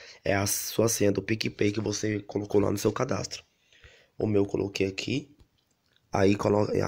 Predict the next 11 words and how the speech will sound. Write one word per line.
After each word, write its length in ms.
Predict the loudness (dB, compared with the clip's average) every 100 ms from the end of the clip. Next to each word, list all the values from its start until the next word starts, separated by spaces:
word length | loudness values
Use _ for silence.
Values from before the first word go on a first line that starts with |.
| -2 -2
coloca 320 | 0 2 0
finalizar. 600 | 0 2 2 2 2 0 2
E 80 | 4
eles 140 | 4
vão 100 | 2
pedir, 280 | 0 2 2
ó, 180 | 2 -2 _ _ _ _
cartão 360 | 0 2 2 2
com 100 | -2
final, 340 | -2 0 2
né? 300 | 4 2